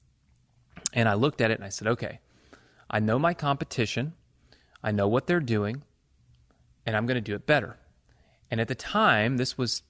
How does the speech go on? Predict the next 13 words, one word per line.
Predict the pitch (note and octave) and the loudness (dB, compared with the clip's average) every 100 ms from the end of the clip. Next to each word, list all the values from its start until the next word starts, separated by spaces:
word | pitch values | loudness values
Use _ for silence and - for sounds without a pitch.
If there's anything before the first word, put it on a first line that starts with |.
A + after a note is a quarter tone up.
| _ _ - | _ _ -20
you | G#2 | -20
know, | - - - | -18 -20 -20
fifteen | - G2+ - G2+ | -20 -16 -10 -6
years | G#2 A2+ G2+ | -2 -2 -4
ago, | - E2+ G#2+ A#2 - _ _ | -10 -8 -8 -10 -18 _ _
thirteen | G2+ - - G2+ | -12 -10 -10 -4
years | G2 G2+ | -4 -4
ago, | - F2 F#2 A#2 B2+ - | -8 -14 -14 -14 -18 -18
long | A2 A2+ A2+ | -2 0 0
before | G#2+ - G2 | -4 -10 -10
my | F#2 | -10
gray | F2 F2 | -10 -8
hair, | F2+ F#2+ | -4 -4